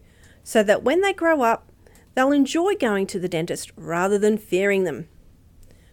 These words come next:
So yes, baby teeth are just as important as adult teeth.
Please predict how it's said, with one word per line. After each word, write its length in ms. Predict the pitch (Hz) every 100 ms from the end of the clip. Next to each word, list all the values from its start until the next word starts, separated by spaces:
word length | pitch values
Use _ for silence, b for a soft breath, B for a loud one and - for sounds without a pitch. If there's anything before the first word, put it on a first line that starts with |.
| b
So 220 | - 214
yes, 560 | 226 220 226 277 - - - -
baby 500 | 185 190 208 220 226
teeth 340 | 226 208 202 -
are 140 | 170 165
just 440 | - 190 190 208 -
as 140 | 247
important 560 | 277 277 214 202 208 -
as 220 | 220 233 - -
adult 440 | 262 269 226 -
teeth. 280 | - 165 -